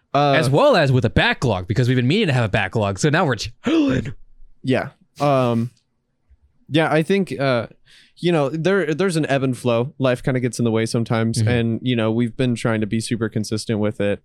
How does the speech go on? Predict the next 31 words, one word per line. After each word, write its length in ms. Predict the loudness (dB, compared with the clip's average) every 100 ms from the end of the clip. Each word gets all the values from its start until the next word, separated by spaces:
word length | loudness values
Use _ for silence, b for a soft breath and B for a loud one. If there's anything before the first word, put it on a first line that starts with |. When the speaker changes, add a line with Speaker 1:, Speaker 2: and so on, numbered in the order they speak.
| _
Speaker 1:
Um, 360 | -4 -2 -2 -2
Speaker 2:
Yeah, 160 | -6 -4
but 120 | 0
Speaker 1:
and 80 | 0
Speaker 2:
we're 80 |
Speaker 1:
so 120 | 0 -2
Speaker 2:
fine 260 | -2 -4 -4
now. 280 | -4 -2 0
Speaker 1:
Yeah, 180 | 2 2
Speaker 2:
We're 20 | 0
Speaker 1:
we're, 180 | 0 0
we're 80 |
Speaker 2:
chilling. 720 | 0 0 2 2 2 2 2 2 2
We're 120 | 4
back 200 | 2 2
Speaker 1:
chilling. 160 | 0
Speaker 2:
on 60 | 0
our, 120 | 0 0
we're 200 | 0 2
back 220 | 0 0
on 140 | 0
our 100 | 0
shit. 240 | -2 -2 -2
We're 80 | -2
gonna 140 | -2
have 140 | -2 -2
the 80 |
four-person 420 | -4 -2 -2 -2 -2
episode 340 | -2 -2 -2
soon, 200 | 0 0
hopefully, 400 | 0 -2 -6 -6